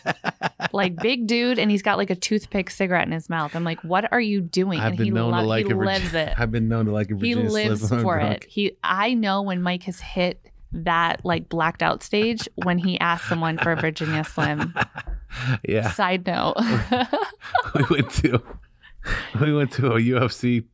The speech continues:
Speaker 2: Halloween party a few years ago. One of my buddies had at his bar in, like, Boulder City, and we <laughs> dressed as the Village People. And I had, like, a yellow construction vest on only with a hard hat and, like, Daisy Duke shorts. <laughs> And I was outside smoking a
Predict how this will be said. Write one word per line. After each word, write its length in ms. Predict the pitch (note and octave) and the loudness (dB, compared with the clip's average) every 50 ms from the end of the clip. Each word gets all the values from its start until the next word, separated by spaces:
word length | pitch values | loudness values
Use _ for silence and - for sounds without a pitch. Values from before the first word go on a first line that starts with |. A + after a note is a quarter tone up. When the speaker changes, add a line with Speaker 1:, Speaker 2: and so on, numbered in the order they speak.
| _ - - | _ -6 -2
Speaker 2:
Halloween 500 | - A2 G#2+ - C3 A2 F#2+ A2 B2 A2+ | 0 0 2 2 0 0 2 0 0 -2
party 420 | - - F#2+ G#2 G2+ G2+ G#2 G#2 - | 0 0 0 0 0 0 -2 -4 -6
a 360 | - - - - - - _ | -12 -20 -20 -20 -20 -12 _
few 100 | - B2+ A#2+ | -2 0 2
years 240 | A#2 A#2 B2 A2+ G#2+ | 4 4 2 2 2
ago. 260 | G#2 A2 A2 G#2+ G#2+ | 2 2 2 2 4
One 140 | A2 A2 G#2 | 4 4 2
of 60 | F#2+ | 4
my 40 | F2+ | 2
buddies 240 | A2 A2 A2 G#2 | 2 2 2 2
had 140 | - G#2+ G#2 | 0 0 0
at 80 | G#2 G2+ | 2 0
his 100 | G2 F#2 | 0 0
bar 280 | - G#2 G2+ G#2 G#2 | 2 2 4 4 4
in, 120 | G2+ G2+ G2 | 4 2 0
like, 200 | - G#2 F#2+ - | 0 -4 -2 0
Boulder 260 | A2+ A2 G#2+ G#2+ G2+ | 2 4 4 4 2
City, 420 | - - G#2+ G#2 G#2+ A2 G2+ - - _ - - - - - - - | 2 2 2 2 4 2 0 0 -6 _ -20 -20 -20 -20 -20 -8 -4
and 100 | G2 F#2 - | -4 -2 0
we 100 | C#3+ C3+ | 0 0
<laughs> 20 | |
dressed 480 | - - - - - - - - - - - | 0 0 -2 -2 -2 -4 -4 -4 -6 -4 -4
as 100 | C3 - | -2 0
the 120 | - A#2+ | 2 2
Village 440 | G2+ G2 G2+ A#2 G#2+ G#2+ G#2+ A2 - | 2 2 2 2 2 2 2 0 0
People. 440 | - F#2+ G#2+ G#2+ - A2+ A#2 A2 - - - - - - - - - | 0 2 2 2 4 4 2 2 2 -2 -14 -12 -10 -8 -8 -8 -4
And 100 | - A#2+ | -2 0
I 60 | A#2+ | 0
had, 140 | A#2 B2 A2+ | 2 2 2
like, 140 | A#2+ G#2 G#2 | 0 0 0
a 40 | A2+ | 0
yellow 320 | A2 A2 A2+ A2+ A#2 A#2+ | 0 2 2 2 0 0
construction 600 | A2 - G#2+ G2+ - - A#2 G#2+ G#2 - A#2 A2 G#2 | 0 0 -2 -2 0 0 0 0 0 0 0 0 2
vest 280 | A2 G#2+ G#2 - - | 2 2 0 0 0
on 180 | B2 A2+ G#2+ G#2+ | 0 2 2 2
only 200 | G#2+ A2 A2+ G#2+ | 2 2 2 2
with 120 | G#2+ F#2+ | 2 2
a 60 | G2 | 2
hard 240 | F#2+ G#2+ G#2+ G#2+ G#2 | 2 2 2 2 2
hat 200 | G#2 G#2+ G#2+ G#2 | 2 0 0 0
and, 80 | F#2+ G#2 | 0 0
like, 180 | A2 - - | -2 -2 0
Daisy 280 | - A#2 A#2 A2 G#2 A2+ | 0 0 0 2 0 0
Duke 220 | G#2+ A2 A2 G#2 | 2 0 0 0
shorts. 640 | - - - B2 - G#2 A#2 A#2 - - B3+ D4 - - | 0 0 0 -2 0 0 0 0 2 0 -2 -2 -4 -8
<laughs> 40 | - - C#4 - - - _ _ _ _ _ - - - - - | -10 -10 -10 -12 -16 -20 _ _ _ _ _ -16 -14 -14 -6 -2
And 140 | - A#2 C3+ | -2 0 2
I 140 | C#3+ C3+ A2 | 2 2 2
was 120 | G2+ C3 | 2 2
outside 600 | D3 - B2+ A2+ A2 - - - G#2 C3 C3 - | 2 4 2 2 0 -2 -2 0 2 2 2 2
smoking 720 | - D#4 D#4+ - - C#3+ C3 - B2 - - - - - | 0 0 -2 -2 -2 0 0 0 0 0 -4 -10 -4 0
a 60 | B2 | 0